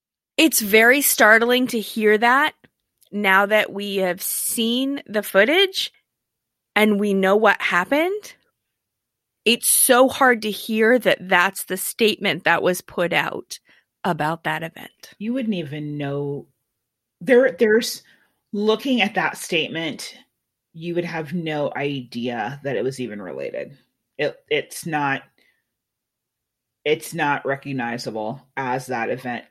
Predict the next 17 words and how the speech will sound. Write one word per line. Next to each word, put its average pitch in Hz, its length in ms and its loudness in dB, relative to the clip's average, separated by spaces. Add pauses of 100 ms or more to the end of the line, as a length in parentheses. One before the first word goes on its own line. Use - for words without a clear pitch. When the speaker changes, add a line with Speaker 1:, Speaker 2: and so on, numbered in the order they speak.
Speaker 2:
in 127 140 -10
any 117 240 -8
manner 101 280 -10
whatsoever. 104 680 -10 (600)
Speaker 1:
Don't 240 220 -4
get 294 80 -6
me 269 120 -6
wrong. 196 280 -6 (420)
I 196 120 2
actually 226 240 0
do 214 160 0
understand 202 520 0
this, - 280 -6 (760)
but 214 160 6
it 214 140 4
is 220 240 2
completely 226 1400 -2